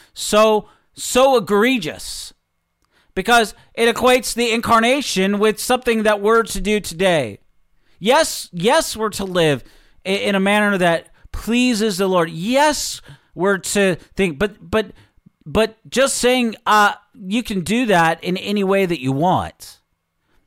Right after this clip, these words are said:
that, that's not the point. Because, because how we are to live, it, the command to walk in a manner worthy of the calling that we receive that, that Paul talks about in Ephesians five,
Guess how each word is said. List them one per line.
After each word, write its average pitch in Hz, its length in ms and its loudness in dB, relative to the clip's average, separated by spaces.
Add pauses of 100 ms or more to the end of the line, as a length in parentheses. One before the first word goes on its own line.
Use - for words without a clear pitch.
that, 160 340 0
that's 170 280 0
not 160 260 0
the 120 80 -8
point. 127 420 -4 (380)
Because, 170 280 -2 (220)
because 185 300 -2 (300)
how 254 420 4
we 233 140 2
are 220 160 6
to - 180 -8
live, 175 680 2
it, 165 260 -6
the 190 100 0
command 202 680 -2 (240)
to 190 120 -4
walk 220 420 2
in 196 80 -2
a 175 60 0
manner 202 340 0
worthy 214 440 2
of 165 80 0
the 175 80 -2
calling 214 340 0
that 180 140 -2
we 185 120 -6
receive 208 540 -4
that, 165 200 -2 (280)
that 185 180 0
Paul 226 260 2
talks 220 320 0
about 185 220 2
in 170 60 0
Ephesians 180 400 -4
five, 160 440 2